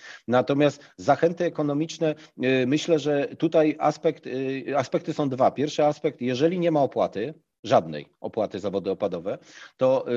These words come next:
y, bodźcem ekonomicznym jest niezużywanie wody pitnej i niepłacenie za ścieki również równolegle do tego, e, procesu. Mianowicie, y,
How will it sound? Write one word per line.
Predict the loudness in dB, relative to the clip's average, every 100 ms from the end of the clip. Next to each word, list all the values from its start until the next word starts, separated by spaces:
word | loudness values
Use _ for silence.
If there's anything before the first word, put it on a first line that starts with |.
| -2
y, |
bodźcem | 0 -2 -2 -2
ekonomicznym | -2 -2 -2 -4 -2 -2
jest | -2 -6 -8 -2
niezużywanie | 0 0 -2 -2 0 -2
wody | -4 -6
pitnej | -8 -8 -6
i | -6
niepłacenie | -2 -4 -2 -4
za | -4
ścieki | -4 -6 -6 -6
również | -6 -10 -12
równolegle | -8 -4 0 0 0 -4
do | -8
tego, | -10 -10 -10 -10
e, | -10
procesu. | -10 -10 -6 -6 -6 -12 -20 _
Mianowicie, | -2 -2 -2 -2 -2 -2 -4
y, | -4